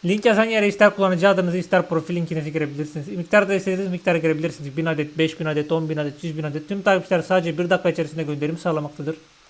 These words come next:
Şimdi sizlere TikTok hesabımı göstereyim. Gördüğünüz gibi on altı bin yüz takipçisi var. Tüm takipçileri bu sistem sayesinde yaptım. Siz de bu kadar takipçi sayısına ulaşabilirsiniz.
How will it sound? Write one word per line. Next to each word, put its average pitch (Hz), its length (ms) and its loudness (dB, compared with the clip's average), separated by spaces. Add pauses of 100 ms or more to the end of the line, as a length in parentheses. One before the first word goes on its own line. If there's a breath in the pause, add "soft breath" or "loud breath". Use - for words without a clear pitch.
(140)
Şimdi 247 160 -2
sizlere 208 260 4
TikTok 196 220 -2
hesabımı 165 420 4
göstereyim. 160 460 -2 (100)
Gördüğünüz 175 400 4
gibi 170 140 -2
on 170 100 4
altı 175 280 2
bin 151 80 -2
yüz 160 200 -4
takipçisi 156 400 0
var. 151 160 0
Tüm 190 140 -2
takipçileri 170 500 2
bu 156 60 -6
sistem 170 400 -2
sayesinde 160 400 0
yaptım. 151 320 -2
Siz 185 120 -4
de 185 100 2
bu 160 60 -6
kadar 165 260 2
takipçi 160 240 0
sayısına 160 360 -4
ulaşabilirsiniz. 147 640 -6